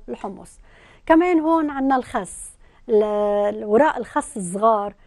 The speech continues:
فتحناهم هيك بطريقة ورا بعضهم وحطينا بقلبهم، آه، بندورة، آه، كل الأشياء اللي بيكونوا موجودين عندكم من حواضر البيت،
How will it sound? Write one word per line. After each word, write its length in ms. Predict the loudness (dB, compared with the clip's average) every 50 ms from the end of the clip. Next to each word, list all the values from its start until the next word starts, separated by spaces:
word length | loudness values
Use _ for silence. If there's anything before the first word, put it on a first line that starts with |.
| _ _
فتحناهم 640 | _ -2 -2 0 -2 -2 -4 -4 -4 -4 -4 -4 -2
هيك 220 | -2 -2 -2 -4
بطريقة 540 | -4 -6 -4 -2 -2 -2 -2 -2 -4 -4 -6
ورا 220 | -8 -6 -6 -4
بعضهم 540 | 0 0 0 0 0 -4 -6 -6 -6 -6 -8 -10 -14 _ _ _ _
وحطينا 600 | 4 6 6 6 2 -6 -10 -8 -8 -6 -6 -4
بقلبهم، 680 | -4 -4 -4 -2 -2 -2 -2 -2 -2 -4 -4 -4 -6 -6
آه، 440 | -6 -6 -6 -6 -6 -6 -6 -6 -6
بندورة، 680 | -4 -4 -2 -2 -2 -4 -4 -2 0 2 4 4 4 2 2 0 2 2 2 2 0 0 -2
آه، 280 | -4 -6 -6 -8 -8 -6 -2 0
كل 120 | 0 2
الأشياء 400 | 2 0 -2 -4 -4 -4 -2 -2
اللي 180 | 0 -2 -2 -4
بيكونوا 380 | -6 -8 -2 2 2 4 4
موجودين 440 | 4 2 0 -2 -2 -2 -2 -2 -2
عندكم 300 | -2 -4 -4 -4 -6 -6
من 80 | -6 -2
حواضر 380 | 0 2 2 2 2 2 0
البيت، 460 | -2 -2 -2 -2 0 0 0 0 -2